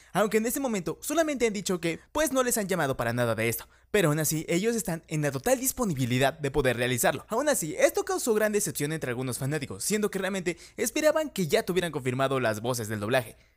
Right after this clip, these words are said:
Ok, realmente no me sorprendería que dentro de poco tuviéramos algo ya relacionado, algo que me dijeras, "Ok, dentro de nada vamos a tener el doblaje oficial". Creo que no sería muy mala idea realmente traer a los actores. Y o sea, literalmente unos dijeron que él no estaba vivo.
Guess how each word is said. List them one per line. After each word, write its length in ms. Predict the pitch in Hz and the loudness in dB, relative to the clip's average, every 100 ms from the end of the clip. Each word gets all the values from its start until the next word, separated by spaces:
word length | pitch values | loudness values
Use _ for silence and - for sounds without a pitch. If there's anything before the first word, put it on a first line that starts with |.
| _ - | _ -4
Ok, 180 | 208 254 120 - - _ - | 0 0 0 -10 -20 _ -8
realmente 480 | 196 254 240 254 190 | -2 -2 -2 -2 0
no 180 | 156 | 0
me 80 | 247 | 0
sorprendería 500 | 320 - 185 147 170 | 0 0 0 0 -2
que 120 | 165 | -2
dentro 240 | 139 117 113 | -4 -2 0
de 80 | 110 | 2
poco 260 | 165 170 | 0 0
tuviéramos 480 | 147 147 180 175 - | -2 -2 0 -2 -2
algo 220 | 165 165 151 | -2 0 0
ya 140 | 190 | 0
relacionado, 560 | 269 226 - 131 147 - - - | 0 -2 -2 -2 -2 -4 -10 0
algo 180 | 180 226 | 2 2
que 80 | 185 | 0
me 60 | |
dijeras, 400 | 135 127 143 127 | -2 0 0 0
"Ok, 140 | 127 185 127 - _ _ _ - | -4 -4 -4 -6 _ _ _ 0
dentro 320 | 190 208 175 | 2 2 0
de 60 | 156 | 2
nada 280 | 208 170 - | 2 0 0
vamos 220 | 208 254 | 0 0
a 60 | 262 | -2
tener 260 | 170 175 170 | -2 -2 0
el 120 | 151 | 0
doblaje 460 | 131 147 185 233 - | 2 0 -2 -4 -8
oficial". 680 | 135 - 110 - 202 - - - _ - | -8 -6 -4 2 2 2 -4 -20 _ -6
Creo 180 | 320 | -4
que 100 | 330 | -2
no 120 | 302 311 | -2 -2
sería 240 | 247 240 | -2 0
muy 180 | 226 226 | 0 0
mala 220 | 220 208 | 2 2
idea 240 | 143 147 | 0 -2
realmente 480 | 143 147 147 151 160 | 0 0 0 0 -4
traer 440 | - 110 120 - - | -4 -2 -2 -4 -2
a 100 | 127 | 0
los 240 | 127 120 | 0 -2
actores. 540 | 120 - 185 160 - - - - | -2 4 6 6 0 -10 -16 -8
Y 80 | 151 | -2
o 60 | 147 | 2
sea, 340 | 160 135 - _ _ - | 2 0 -6 _ _ -4
literalmente 580 | 160 175 175 190 180 | 0 4 2 2 4
unos 220 | 170 226 156 | 4 4 2
dijeron 380 | 131 160 165 | 0 0 -2
que 280 | - 127 - - | -4 -10 -4 4
él 180 | 220 | 4
no 60 | 175 | 4
estaba 240 | 135 123 | -2 0
vivo. 340 | 131 196 95 | 2 2 0